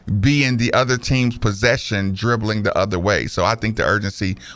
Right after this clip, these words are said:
with stuff like that comes from, uh, uh, um, immediate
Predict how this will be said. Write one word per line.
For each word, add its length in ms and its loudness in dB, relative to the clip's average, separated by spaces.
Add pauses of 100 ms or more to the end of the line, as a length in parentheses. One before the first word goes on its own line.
with 120 -4
stuff 240 -2
like 180 0
that 240 0
comes 260 -4
from, 380 -2 (380)
uh, 180 2
uh, 300 2
um, 260 0
immediate 600 -2